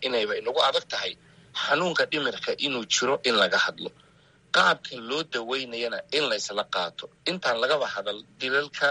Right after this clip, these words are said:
iyo xanuunada dhimirka xiriirka ka dhexeyn kara.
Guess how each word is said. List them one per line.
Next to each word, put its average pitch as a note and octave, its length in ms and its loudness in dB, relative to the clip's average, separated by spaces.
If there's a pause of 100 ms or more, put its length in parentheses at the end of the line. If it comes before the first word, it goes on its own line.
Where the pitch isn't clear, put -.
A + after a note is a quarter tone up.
(140)
iyo A2 200 -8
xanuunada A#2+ 460 -4
dhimirka B2+ 440 -4
xiriirka B2 340 -4
ka G#2+ 100 -2
dhexeyn G2 260 -2
kara. - 200 -4